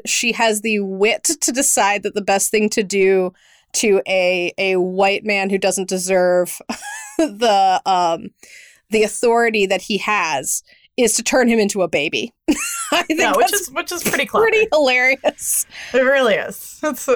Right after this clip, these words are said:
Speaker 2: it's a, it's, it's a pretty hilarious move. Um,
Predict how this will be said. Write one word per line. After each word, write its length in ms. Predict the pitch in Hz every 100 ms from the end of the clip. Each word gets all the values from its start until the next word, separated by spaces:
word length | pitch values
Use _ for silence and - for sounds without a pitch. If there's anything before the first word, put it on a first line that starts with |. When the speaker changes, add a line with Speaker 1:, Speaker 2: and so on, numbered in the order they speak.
| 247
Speaker 2:
it's 160 | 240 262
a, 120 | 240
it's, 300 | 240 233 - -
it's 120 | 247
a 60 | 269
pretty 200 | 294 262
hilarious 520 | 226 190 170 170 -
move. 220 | - - _ _
Um, 640 | 196 190 190 190 190 196